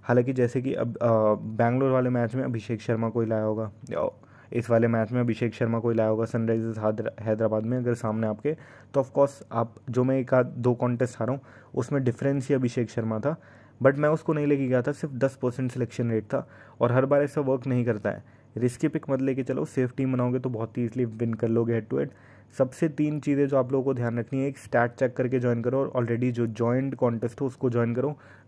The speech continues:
दूसरी चीज़ जो बहुत इंपॉर्टेंट है वो ये है कि आप लोग सेफ टीम के साथ उत-, उतरो, रिस्की पिक मत लो, अ,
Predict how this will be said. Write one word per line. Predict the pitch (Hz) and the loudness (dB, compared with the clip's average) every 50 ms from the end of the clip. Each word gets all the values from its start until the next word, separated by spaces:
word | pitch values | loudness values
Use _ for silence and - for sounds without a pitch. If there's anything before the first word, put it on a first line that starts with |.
| - | -6
दूसरी | 117 123 147 139 - 165 170 | -2 0 0 0 2 0 0
चीज़ | 151 156 165 160 151 | 0 0 -2 -2 -2
जो | 151 147 | -2 -2
बहुत | 135 127 135 135 | -2 -4 -4 -4
इंपॉर्टेंट | 143 139 131 135 131 123 139 135 131 139 | -4 -2 0 0 -2 -2 -2 -4 -4 -4
है | 139 | -2
वो | 131 123 123 | 0 0 2
ये | 120 120 120 120 | 2 2 2 2
है | 120 139 147 143 - - - - - - - - | 2 0 -2 -4 -6 -12 -20 -20 -20 -20 -20 -10
कि | - 139 | -8 -6
आप | - - 131 127 135 | -4 -4 -4 -2 0
लोग | 147 147 - | 0 -2 -2
सेफ | - - - 139 147 143 - | -4 -4 -2 0 0 0 0
टीम | - 143 139 | -2 -2 0
के | 135 143 | 0 -2
साथ | 131 139 135 127 | -2 0 -2 -2
उत-, | 120 123 - - - - - - - - | -2 -4 -6 -6 -10 -18 -18 -12 -4 -2
उतरो, | 123 113 - 135 135 135 | -2 0 0 0 0 2
रिस्की | 135 117 117 110 - - 135 | 2 0 -2 -2 -2 -4 -4
पिक | 120 131 123 - 120 | -4 -4 -6 -6 -4
मत | 113 110 117 117 - 131 | -2 -2 -2 -4 -4 -2
लो, | 131 139 147 | -2 0 -2
अ, | 139 | -2